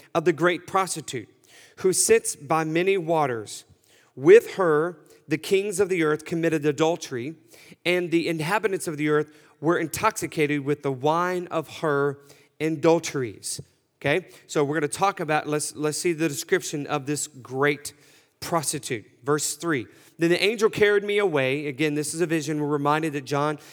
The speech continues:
is in a vision. He sees this. "He carried me away in the spirit into a wilderness.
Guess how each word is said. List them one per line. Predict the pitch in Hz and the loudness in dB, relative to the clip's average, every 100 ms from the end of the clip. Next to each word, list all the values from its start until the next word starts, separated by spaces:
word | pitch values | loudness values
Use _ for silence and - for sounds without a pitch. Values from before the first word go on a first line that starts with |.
| - | -14
is | 139 139 | -6 -2
in | |
a | 170 | 0
vision. | 156 131 139 135 - - | -2 -4 -8 -10 -20 -16
He | - 143 | -6 -4
sees | 139 180 | 0 -2
this. | 131 127 - | 0 -4 -4
"He | 147 | -10
carried | 143 - 190 202 | -8 0 0 2
me | 208 | 2
away | 185 170 | 2 2
in | 170 | 0
the | 160 | -4
spirit | - 175 156 | -2 0 0
into | 156 165 - | -2 -4 -2
a | 170 | 0
wilderness. | 151 160 143 117 107 | 2 2 0 -6 -8